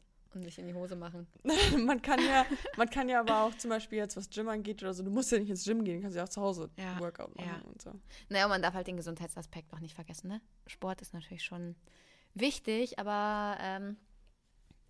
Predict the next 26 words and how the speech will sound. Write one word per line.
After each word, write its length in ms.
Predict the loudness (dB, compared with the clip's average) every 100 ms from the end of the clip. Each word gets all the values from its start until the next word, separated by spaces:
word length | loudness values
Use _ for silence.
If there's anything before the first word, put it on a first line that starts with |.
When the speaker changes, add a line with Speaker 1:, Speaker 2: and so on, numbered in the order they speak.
| -20 -20 -14
Speaker 1:
ich 120 | -6
glaube, 220 | -2 -2
es 240 | -4 -8 -12 -12
ist 140 | -10 -8
ein 80 | -8
richtig 260 | -8 -10
schmaler 300 | -8 -8 -8
Grat, 240 | -4 -4 -4
gerade 220 | -8 -6
bei 80 | -6
den 120 | -6
Leuten, 180 | -8 -10
die 60 |
irgendwie 140 | -10 -6
so 120 | -8 -8 -20 -12
fünf, 220 | -8 -6
sechs 320 | -4 -6 -6
Mal 300 | -6 -4 -4
die 140 | -4 -6
Woche 480 | -8 -6 -6 -6 -8 -14 -18 -18 -12
ins 160 | -10
Fitnessstudio 560 | -8 -10 -10 -8 -6 -6
gehen. 500 | -6 -6 -2 -4 -4
Also 220 | -6 -8 -8
ich 120 | -10
hatte 420 | -10 -6 -6